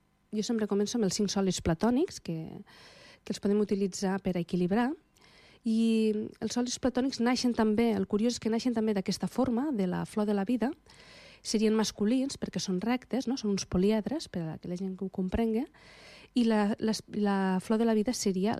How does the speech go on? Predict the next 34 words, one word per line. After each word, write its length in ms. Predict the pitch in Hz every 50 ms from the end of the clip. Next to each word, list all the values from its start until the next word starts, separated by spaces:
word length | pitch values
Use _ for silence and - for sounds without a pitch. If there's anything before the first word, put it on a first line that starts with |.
| - -
el 120 | 190 185 -
femení, 400 | - 170 160 156 160 156 - - -
no? 180 | - 196 240 277
Perquè 240 | - - - -
són 380 | 165 - - 190 180 180 - - - - - _ _ _ _ -
les 160 | 196 196 - -
curves, 420 | - 208 196 185 190 - 170 170
no? 200 | 175 185 254 302
La, 160 | 247 190 165 156
la 120 | 180 175
feminitat. 520 | - 208 185 180 175 170 170 - - - - _ _ _ _ _ _ _ _ _ _ _ _ _ _ _ _ - - - - - - - - - - - - - - - -
Aquest, 300 | 226 - 247 226 - - 311 311 302 302 294 277 262 247 -
aquestes 400 | - 214 - 233 - 302 277 -
cinc 160 | 269 247 214 -
formes, 540 | - 233 233 233 208 208 302 370 - - - _ - - - - - - - - _ _ _ _ _
doncs, 560 | - 196 208 208 208 208 208 202 202 - - - - - _ _ _ 214
reben 240 | 214 233 233 240 240
el 120 | 240 226
nom 160 | 226 226 226 208
de 80 | 196 175
sòlids 320 | - 226 233 240 233 -
platònics 540 | - - 196 196 - 262 262 254 302 - -
en 160 | - 220 202
honor 220 | 190 190 190 208 240
a 20 |
Plató, 400 | - - 196 175 170 - 185 - - _ _ _ _ _
perquè 240 | - 202 - 196 -
sobre 200 | - 190 196 190
l'any 160 | 196 214 220 -
quatre-cents 360 | 233 233 240 214 - 233 233 214
vint-i-set 580 | 220 208 - 202 - - 240 226 220 208 -
abans 220 | 190 185 175 170 -
de 80 | 175
Crist 360 | - 226 247 254 285 - -